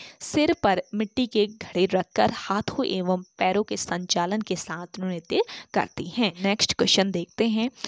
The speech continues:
आप लोगों ने चैनल अभी भी सब्सक्राइब नहीं किया है तो जल्दी से इसको सब्सक्राइब कर लीजिए। फिर नेक्स्ट क्वेश्चन आप देखिए, मटकी किस राज्य का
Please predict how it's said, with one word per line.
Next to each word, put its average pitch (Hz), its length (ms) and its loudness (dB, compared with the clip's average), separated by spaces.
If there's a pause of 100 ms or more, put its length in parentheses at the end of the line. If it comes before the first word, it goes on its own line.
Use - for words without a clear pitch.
(160)
आप 214 180 6
लोगों 233 240 6
ने 302 180 -2 (240)
चैनल 247 340 6
अभी 233 180 2
भी 262 120 -2
सब्सक्राइब 214 580 2
नहीं 214 220 -4
किया 208 200 2
है 190 160 -2
तो 208 160 -2 (120)
जल्दी 220 320 -2
से 254 180 0
इसको 226 340 0
सब्सक्राइब - 540 -6 (100)
कर 190 140 -2
लीजिए। 202 320 -2 (920)
फिर 185 160 0
नेक्स्ट 190 420 -6
क्वेश्चन 196 380 -2
आप 185 180 -6 (280)
देखिए, 196 440 0 (420)
मटकी 220 340 2
किस 262 260 -2
राज्य 208 300 4
का 208 240 4